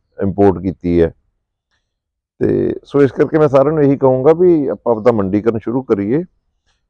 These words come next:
ਕੋਈ ਸਮੱਸਿਆਵਾਂ ਹੈਗੀਆਂ, ਤੁਸੀਂ ਮੇਰੇ ਨਾਲ ਗੱਲ ਕਰ ਸਕਦੇ, ਮਿਲ ਕੇ ਬੈਠ ਕੇ ਮੇਰੇ ਤੋਂ ਪੁੱਛ ਸਕਦੇ ਹੋ। ਤੁਹਾਡੇ ਨੇੜੇ ਬਹੁਤ ਸਾਰੇ ਮਾਹਰ ਹੈਗੇ, ਉਹਨਾਂ ਨਾਲ ਗੱਲ ਕਰ ਸਕਦੇ ਹੋ।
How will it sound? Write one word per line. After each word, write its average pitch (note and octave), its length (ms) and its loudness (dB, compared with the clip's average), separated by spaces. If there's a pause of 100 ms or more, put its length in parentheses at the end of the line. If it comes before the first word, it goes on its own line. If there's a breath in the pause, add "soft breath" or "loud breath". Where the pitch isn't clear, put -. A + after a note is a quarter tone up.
(160)
ਕੋਈ C3 100 4
ਸਮੱਸਿਆਵਾਂ C#3+ 600 2
ਹੈਗੀਆਂ, C#3 280 2
ਤੁਸੀਂ C3+ 200 -8
ਮੇਰੇ A#2 180 2
ਨਾਲ B2 140 2
ਗੱਲ A2+ 160 0
ਕਰ A#2 180 0
ਸਕਦੇ, A#2 240 -2
ਮਿਲ A2+ 180 -2
ਕੇ A#2 160 -2
ਬੈਠ G#2 240 4
ਕੇ - 120 -2
ਮੇਰੇ G#2+ 120 0
ਤੋਂ G#2+ 120 -4
ਪੁੱਛ G2+ 200 -2
ਸਕਦੇ G#2 320 -2
ਹੋ। C3 60 -8
ਤੁਹਾਡੇ B2 280 -2
ਨੇੜੇ G2 260 0
ਬਹੁਤ G2+ 260 2
ਸਾਰੇ A2 220 2
ਮਾਹਰ F#2+ 360 0
ਹੈਗੇ, F#2 140 -4
ਉਹਨਾਂ G#2 160 -4
ਨਾਲ A#2 100 -6
ਗੱਲ F2+ 160 -2
ਕਰ F2+ 160 -4
ਸਕਦੇ F#2 360 -4
ਹੋ। D#3 140 -10